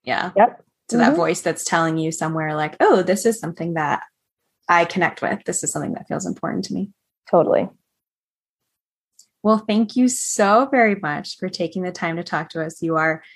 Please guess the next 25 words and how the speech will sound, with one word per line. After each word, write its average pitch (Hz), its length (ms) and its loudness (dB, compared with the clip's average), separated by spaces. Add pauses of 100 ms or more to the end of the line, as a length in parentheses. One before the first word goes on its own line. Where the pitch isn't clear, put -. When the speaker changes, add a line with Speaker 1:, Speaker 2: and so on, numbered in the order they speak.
(160)
Speaker 1:
incredibly 240 1120 2
busy, 165 460 -2
and 165 320 -2
Speaker 2:
Oh. 208 140 2
Speaker 1:
it's 160 220 -6
been, 165 460 -2 (440)
um, 170 400 0
truly 233 400 4
an 190 80 2
honor 170 360 0
to, 196 220 -4
that 180 220 0
you're 170 380 0 (100)
able 196 300 4
to 285 120 2
share 285 260 -2
this 294 200 -2
time 262 260 -2
with 269 160 -6
us. 247 220 -4
So 190 80 -6
thank 185 260 -8
you 190 100 -4
for 180 140 -8
that. 170 360 -2